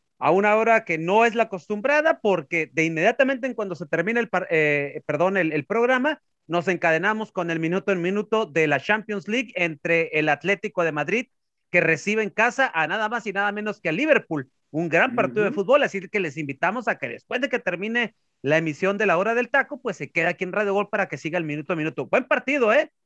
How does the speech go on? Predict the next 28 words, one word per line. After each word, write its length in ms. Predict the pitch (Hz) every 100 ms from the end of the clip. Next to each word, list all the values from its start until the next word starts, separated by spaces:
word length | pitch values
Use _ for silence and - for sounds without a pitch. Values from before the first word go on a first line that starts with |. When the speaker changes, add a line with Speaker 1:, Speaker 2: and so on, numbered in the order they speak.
| _
Speaker 1:
Muy 300 | 156 208 330
Speaker 2:
Así 60 | 302
Speaker 1:
buen 160 | 262 277
Speaker 2:
es. 60 |
Speaker 1:
choque, 400 | 254 254 285 285 _ _ -
muy 140 | 190
buen 120 | 240
choque, 240 | 214 226 233
y 60 |
ahorita 280 | 196 202 214
vamos 220 | 196 208
a 40 | 190
analizar 360 | 165 151 175
un 100 | 190
pa-, 200 | 185 180 -
un 120 | 180
poquito 440 | 151 151 202 - 175
el 200 | 147 139
partido. 520 | 151 208 226 262 - _ _ _ _ _ -
Una 160 | 170 180
escuadra 300 | - 196 196
del 120 | 180
Atlético 720 | 147 190 190 202 - 214 - _ _ _ _ _
que 120 | 165
juega 720 | 156 - 190 202 214 220 175 _ _ _ _
ultra 440 | - 185 175 180 170
mega 640 | 170 165 165 160 147 147 -
defensivo, 1120 | 127 160 160 151 143 214 240 240 254 247